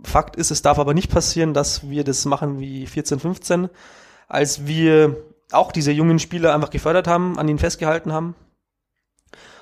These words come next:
und am Ende irgendwo vergessen haben, diese erfahrenen oder, wie soll ich sagen, Leistungsträger einfach,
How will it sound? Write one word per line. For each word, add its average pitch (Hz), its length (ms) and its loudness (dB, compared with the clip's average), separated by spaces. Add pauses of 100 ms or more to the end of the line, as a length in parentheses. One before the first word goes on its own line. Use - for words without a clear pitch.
(100)
und 147 100 -2
am 139 100 2
Ende 156 180 2
irgendwo 156 180 2
vergessen 147 420 2
haben, 151 220 4
diese 139 260 2
erfahrenen 151 840 2 (100)
oder, 139 220 -8
wie 139 60 -8
soll 139 160 -2
ich - 60 -8
sagen, 135 180 0
Leistungsträger 135 600 2
einfach, - 420 -2